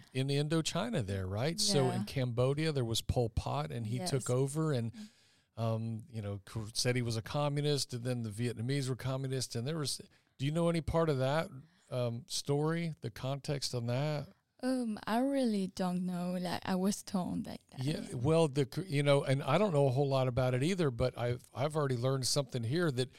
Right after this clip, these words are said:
Speaker 1: uh, Vietnamese people were being drafted to get into the Vietnamese army, and they had to
Speaker 2: Yeah.
Speaker 1: invade Cambodia, and they probably didn't wanna do that.
Speaker 2: Yes.
Speaker 1: Yeah.
Speaker 2: Yeah, they had to. So, like,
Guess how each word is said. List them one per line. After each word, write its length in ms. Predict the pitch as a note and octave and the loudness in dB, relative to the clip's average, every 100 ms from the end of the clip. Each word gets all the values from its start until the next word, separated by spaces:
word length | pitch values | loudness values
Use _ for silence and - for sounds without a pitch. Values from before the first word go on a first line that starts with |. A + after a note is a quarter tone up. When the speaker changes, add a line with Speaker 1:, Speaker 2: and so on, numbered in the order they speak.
| - - - - | -20 -20 -18 -6
Speaker 1:
uh, 60 | C3 | 0
Vietnamese 640 | B2 F#3 D3+ C#3 E3+ F#3 | 4 4 4 2 0 0
people 320 | - D#3+ D3 | 0 2 4
were 100 | C#3 | 2
being 260 | C3+ D3+ C#3+ | 2 2 2
drafted 580 | A#2+ B2+ D#3 E3 D3 C3 | 2 4 4 4 0 0
to 80 | C3 | 0
get 220 | A#2 D3 | 0 0
into 240 | C#3+ C#3 | 0 0
the 80 | C3 | 0
Vietnamese 640 | B2+ D3 D3+ C#3 D3 C#3 B2 | 2 2 2 2 2 4 6
army, 460 | D#3 F#3 C#3+ D3 | 6 6 4 2
and 120 | C3+ | 2
they 100 | D3 | 2
had 200 | D3 D3+ | 6 6
to 60 | C#3 | 6
Speaker 2:
Yeah. 60 | C3 | 2
Speaker 1:
invade 280 | B2+ C#3+ | 2 2
Cambodia, 480 | - C#3+ C#3 E3 E3+ | 2 0 4 4 4
and 80 | B2+ | 2
they 80 | D3 | -2
probably 380 | - D3+ C#3+ D3 | 0 2 4 4
didn't 200 | D#3+ D#3 | 2 4
wanna 240 | F3+ F#3+ | 6 6
do 220 | F#3 G#3+ | 6 4
that. 300 | F#3+ A#2+ F#2+ | 4 2 0
Speaker 2:
Yes. 480 | A3+ A#3 G3 G3 - - _ _ _ _ | -4 -4 -4 -6 -8 -10 _ _ _ _
Speaker 1:
Yeah. 340 | - D3 - - | -6 -4 -4 -6
Speaker 2:
Yeah, 160 | G#3 F#3+ | -8 -8
they 100 | F#3+ | -6
had 240 | G3 F#3 - | -6 -6 -4
to. 380 | - F#3+ F#3+ G#3 _ _ - | 0 0 0 -6 _ _ -4
So, 260 | - G#3+ | 0 0
like, 300 | F#3 G3+ F#3+ | 2 0 0